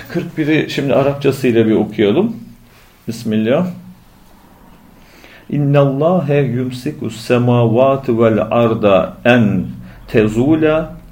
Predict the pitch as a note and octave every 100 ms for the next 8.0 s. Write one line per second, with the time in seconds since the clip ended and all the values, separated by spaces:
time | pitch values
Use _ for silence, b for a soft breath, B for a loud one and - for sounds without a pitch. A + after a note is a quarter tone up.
0 | - - B B A2+ B2+ C3 D3 D3+ C#3
1 | A#2+ A#2 A2 - - G2+ G2+ A2+ B2+ A#2
2 | A#2+ E3 - - G#2 B2+ B2 A2 E3+ F3+
3 | D#3 D3+ E3+ F3+ B B B - C#3+ D3
4 | B2+ G#2+ A#2 - - C#3 B2+ A#2+ C3+ C#3
5 | - G#2+ - D3 D#3+ D3 C#3 C#3+ C#3 -
6 | C3 B2 - A2 A#2+ C#3+ C3 B2 A2+ A#2
7 | G#2 G2 A#2+ - B2 C3+ D3 D#3+ F3